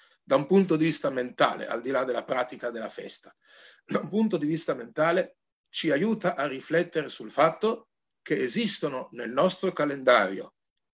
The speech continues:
e di riflesso nella nostra vita livelli di Kedushah differenti. Shabbat e Yom Tov sono entrambi giorni di Kedushah, però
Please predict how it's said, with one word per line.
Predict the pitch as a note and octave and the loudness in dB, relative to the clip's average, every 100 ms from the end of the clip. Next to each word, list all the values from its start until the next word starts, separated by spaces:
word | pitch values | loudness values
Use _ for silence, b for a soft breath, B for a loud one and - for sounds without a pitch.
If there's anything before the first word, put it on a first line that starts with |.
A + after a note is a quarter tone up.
| - | 4
e | D#3+ D3 - | 4 4 -4
di | D3 | -8
riflesso | C3 D#3+ E3 - B2 | -4 6 6 6 -6
nella | A#2 A#2 | -8 -8
nostra | C3+ C#3 C3 | -6 -6 -8
vita | B2 F3 F3 G#3 - _ _ _ - | -4 -4 0 -2 -2 _ _ _ -6
livelli | A#2 C3 E3 E3 E3 - - | -2 4 4 4 0 -4 -16
di | B2 | -10
Kedushah | - E3 B2+ - G#2 - _ | -2 -2 -2 -4 -4 -8 _
differenti. | - G#2+ B2 G#2+ - - - _ _ _ _ _ _ _ _ | -12 -10 -6 -8 -10 -20 -20 _ _ _ _ _ _ _ _
Shabbat | - - C#3+ F3 A#3 - G3 | -8 0 2 6 6 4 0
e | E3+ | 2
Yom | D3 C#3+ | 2 0
Tov | C#3+ G#3 A3+ | 4 6 6
sono | A3 - G3+ G3 G3 | 2 4 6 6 2
entrambi | C#3 D3 C#3 E3 G#3 G#3+ G3 E3+ | -4 -8 0 2 4 2 0 0
giorni | E3 E3+ E3 D#3+ | 2 2 0 -4
di | D3+ | -4
Kedushah, | D3 C3+ B2 G#2 - _ _ _ _ _ _ | -6 -4 -6 -6 -12 _ _ _ _ _ _
però | - C#3 F#3+ A3+ - | 4 8 8 8 -2